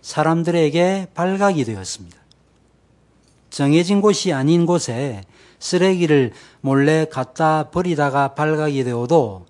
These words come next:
그 당황스러움은 이루 말할 수 없는데, 외간 남자가 하룻밤 사랑을 나누던 그 불륜의 현장이 사람들에게 들켜버렸으니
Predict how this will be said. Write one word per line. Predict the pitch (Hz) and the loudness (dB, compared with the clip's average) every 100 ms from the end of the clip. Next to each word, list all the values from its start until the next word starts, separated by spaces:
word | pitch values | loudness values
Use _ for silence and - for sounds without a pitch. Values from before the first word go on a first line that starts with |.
| _ _ - | _ _ -6
그 | 175 | -4
당황스러움은 | 160 131 147 160 165 - 170 143 143 143 | -2 -4 -2 -2 -2 -2 2 4 4 2
이루 | 160 170 | 2 2
말할 | 127 113 135 151 | 0 -4 -6 -6
수 | - | -6
없는데, | 117 117 147 107 117 185 - _ _ _ _ _ _ _ _ _ _ _ _ _ _ - | -6 -4 -4 -4 -10 -12 -16 _ _ _ _ _ _ _ _ _ _ _ _ _ _ -4
외간 | 147 143 180 180 | 0 2 2 2
남자가 | 190 190 165 127 135 101 90 - _ _ _ _ _ _ _ | 0 0 0 0 -2 -4 -10 -20 _ _ _ _ _ _ _
하룻밤 | 151 156 165 180 175 | -2 -2 0 0 0
사랑을 | 160 147 151 156 151 131 113 - _ | -2 -2 0 2 0 -2 -6 -20 _
나누던 | 139 120 135 147 143 107 92 | -4 0 2 2 0 -2 -8
그 | 110 | -14
불륜의 | - 180 196 202 180 143 | -2 0 2 2 0 0
현장이 | 123 123 143 139 98 127 175 _ _ _ | -4 -2 0 -2 -4 -6 -8 _ _ _
사람들에게 | - - 160 165 170 160 143 131 | -16 -4 0 0 0 0 0 -2
들켜버렸으니 | - 123 123 - 180 175 165 - - 170 151 113 143 156 101 | -2 -6 -6 -4 0 0 -2 -8 -6 -2 -2 -2 0 0 0